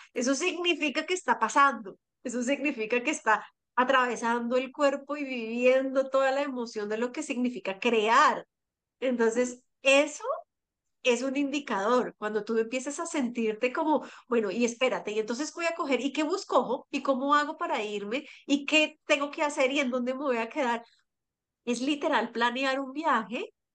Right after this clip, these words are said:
que yo digo, "Uy, Dios mío, no habíamos plane-, yo no había planeado un viaje hace mucho tiempo, porque no puedo planear mi vida de la misma manera, ¿no?". O sea, es, es como, "¿Qué voy a hacer? ¿Qué quiero hacer? Y bueno, ¿y cómo voy a hacer? Y, y,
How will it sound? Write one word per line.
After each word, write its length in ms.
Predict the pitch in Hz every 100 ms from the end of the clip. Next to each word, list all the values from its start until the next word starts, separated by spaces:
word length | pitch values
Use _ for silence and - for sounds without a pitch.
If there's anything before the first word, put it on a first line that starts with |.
| _ _ _ -
que 140 | 262
yo 80 | 220
digo, 340 | 226 220 220 -
"Uy, 380 | 196 233 320 -
Dios 240 | 285 233
mío, 180 | 247 349
no 100 | 349
habíamos 320 | 254 233 269
plane-, 340 | - 359 254 233
yo 120 | 254
no 100 | 247
había 180 | 254 247
planeado 360 | 311 320 269 240
un 80 |
viaje 440 | 240 277 277 302 302
hace 240 | 262 269 285
mucho 300 | 294 320 311
tiempo, 400 | 359 262 262 277 - _ _ _ -
porque 320 | 247 240 254
no 140 | 247
puedo 200 | 247 269
planear 400 | 277 311 240 196 208
mi 140 | 233
vida 260 | 254 254 240 _ -
de 160 | 262 277
la 120 | 262
misma 260 | 208 175 226
manera, 460 | 247 214 320 240
¿no?". 220 | 180 233 403
O 120 | 285
sea, 200 | 254 240
es, 360 | 214 - - -
es 200 | 247 254
como, 340 | 247 277 285
"¿Qué 140 | - 226
voy 260 | 214 214
a 40 | 208
hacer? 260 | 214 254
¿Qué 120 | 254 277
quiero 220 | 220 202
hacer? 220 | 208 254
Y 40 |
bueno, 200 | 240 220
¿y 60 | 190
cómo 240 | 196 202
voy 220 | 226 240 240
a 40 |
hacer? 240 | 233 277
Y, 140 | 277 247
y, 220 | 262 247